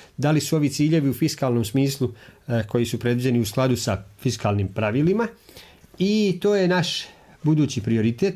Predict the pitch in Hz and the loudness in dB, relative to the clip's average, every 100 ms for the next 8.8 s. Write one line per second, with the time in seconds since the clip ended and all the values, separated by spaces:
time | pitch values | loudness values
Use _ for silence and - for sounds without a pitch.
0 | - 135 143 139 127 135 151 156 147 123 | -2 -2 0 -2 0 0 2 0 -2 -2
1 | 104 - - 156 156 - 120 107 113 - | -4 -8 -4 -2 0 0 -2 0 -4 0
2 | 123 131 143 160 165 175 175 180 190 196 | 0 2 0 -2 -2 -2 -2 -2 0 2
3 | 185 180 - - - - - 156 170 156 | 0 -4 -18 -20 -20 -16 -2 0 2 2
4 | 123 113 131 147 - 120 117 104 - - | 0 -2 -2 -4 -2 0 0 -4 -12 -8
5 | 131 123 131 135 143 143 - 107 120 - | -2 0 2 0 0 -2 -2 -2 -2 -2
6 | 107 104 95 92 - 110 123 175 170 - | -2 0 -2 -4 -6 0 2 2 -2 -10
7 | - _ _ - 127 120 123 - 131 - | -20 _ _ -4 0 0 -2 0 0 2
8 | 143 147 - 131 123 107 - 110 | 0 0 0 0 2 0 -2 -4